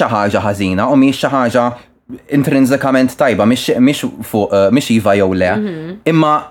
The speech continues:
Speaker 1: mhijiex xi ħaġa ibbażati fuq fatti xjentifiċi. Hemmhekk m'hemmx fejn tiżvija, jekk xi ħaġa hija approvat, ma jf-, ok,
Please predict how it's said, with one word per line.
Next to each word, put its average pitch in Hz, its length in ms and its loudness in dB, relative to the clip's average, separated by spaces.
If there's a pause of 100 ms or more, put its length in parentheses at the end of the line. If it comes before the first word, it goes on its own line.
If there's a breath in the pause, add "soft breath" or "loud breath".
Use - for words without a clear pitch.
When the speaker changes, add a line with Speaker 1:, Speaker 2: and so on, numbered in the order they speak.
(360)
Speaker 1:
mhijiex 170 380 0
xi 160 80 0
ħaġa 104 460 0
ibbażati 127 600 -2
fuq - 300 -4
fatti - 360 -4
xjentifiċi. 143 1080 -2 (320 soft breath)
Hemmhekk 160 340 0
m'hemmx 143 320 2
fejn 98 200 -2
tiżvija, 92 640 -4 (260 soft breath)
jekk 151 160 0
xi - 100 -4
ħaġa 123 280 0
hija 123 140 0
approvat, 123 580 -2
ma 104 100 -2
jf-, 98 120 -8
ok, - 200 -8